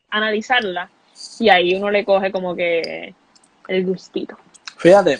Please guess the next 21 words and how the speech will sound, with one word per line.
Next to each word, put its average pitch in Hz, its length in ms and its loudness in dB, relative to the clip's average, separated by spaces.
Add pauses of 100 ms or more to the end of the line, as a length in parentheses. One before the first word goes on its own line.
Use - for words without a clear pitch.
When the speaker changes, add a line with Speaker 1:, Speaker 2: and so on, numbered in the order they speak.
(100)
Speaker 1:
Pienso 175 160 -4
Speaker 2:
esta 165 180 4
Speaker 1:
yo. 180 80 2
Speaker 2:
película 208 440 0
me 156 140 -8
recordó, 139 520 -6
cuando 160 260 -6
la 135 140 -10
vi, 160 140 -8
me 180 120 -10
recordó 135 440 -12
el 143 100 -8
feeling 175 460 0
que 170 180 -4
me 170 120 -12
provocó 165 920 -2
The 131 140 -8
Lobster, 127 560 -4 (480)
cuando 127 260 -6
la 123 180 -4
vimos. 127 600 -10